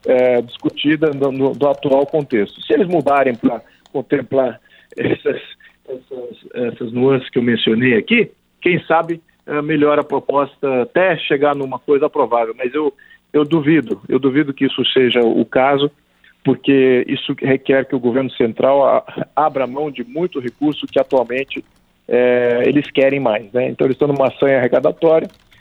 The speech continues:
e eu acho que é isso que é o viés que tá determinando aí a discussão de hoje no grupo de trabalho, infelizmente.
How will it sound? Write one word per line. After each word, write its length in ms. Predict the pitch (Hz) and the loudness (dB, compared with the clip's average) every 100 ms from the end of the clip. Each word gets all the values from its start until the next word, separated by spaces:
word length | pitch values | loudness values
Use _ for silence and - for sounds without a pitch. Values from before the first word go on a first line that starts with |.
| - _ | -20 _
e 140 | - 147 | 0 2
eu 120 | 143 | 2
acho 180 | 147 - | 0 -6
que 80 | |
é 60 | 143 | -6
isso 120 | 135 | -4
que 80 | 151 | -4
é 20 | |
o 60 | 139 | -2
viés 360 | 127 123 131 - | 2 2 2 -4
que 100 | - | -4
tá 140 | 131 | -4
determinando 760 | 131 127 135 127 117 120 120 | -4 -4 -2 -2 0 2 2
aí 140 | 117 120 | 2 2
a 40 | |
discussão 480 | 120 - 123 - 123 | -2 -6 -4 -2 -2
de 120 | 113 | 2
hoje 220 | 113 110 | 2 2
no 260 | 117 110 107 | 0 0 0
grupo 200 | 117 113 | -2 -2
de 100 | 113 | -2
trabalho, 340 | - 110 117 - | 0 0 -2 -4
infelizmente. 680 | 123 127 113 104 98 - | -4 0 0 -4 -14 -16